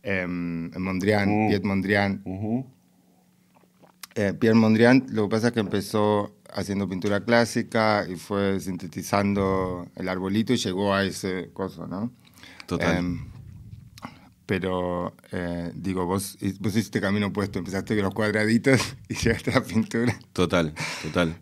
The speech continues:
Speaker 1: Eh, pero esa relación, eh, conflictiva existe simplemente porque vivimos en un mundo capitalista, em, eh, en, con el hip hop. Eh, pasa lo mismo, hablábamos con Godzilla del origen del hip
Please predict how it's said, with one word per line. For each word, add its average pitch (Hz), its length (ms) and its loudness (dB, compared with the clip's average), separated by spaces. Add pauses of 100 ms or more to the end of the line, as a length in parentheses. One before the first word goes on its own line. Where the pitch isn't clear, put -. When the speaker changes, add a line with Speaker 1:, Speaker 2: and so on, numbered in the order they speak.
(140)
Speaker 1:
Eh, 104 320 2
pero 117 180 6
esa 143 180 6
relación, 113 1040 4
eh, - 100 -8
conflictiva 107 680 2
existe 117 460 0
simplemente 101 360 0
porque 95 220 -2 (200)
vivimos 92 340 -6
en 92 100 -8
un 90 60 -8
mundo 90 300 -6
capitalista, 87 840 -4 (140)
em, 80 360 -6 (100)
eh, 85 540 -12
en, 82 320 -10 (220)
con 82 180 -8
el 80 140 -8
hip 85 240 -10
hop. 95 240 -2 (880)
Eh, 78 240 -6
pasa 82 220 -6
lo 80 100 -2
mismo, 87 320 -2
hablábamos 82 500 -2
con 80 200 -4
Godzilla 82 520 -6
del 80 300 -4
origen 85 320 -2
del 80 160 -4
hip 80 140 -8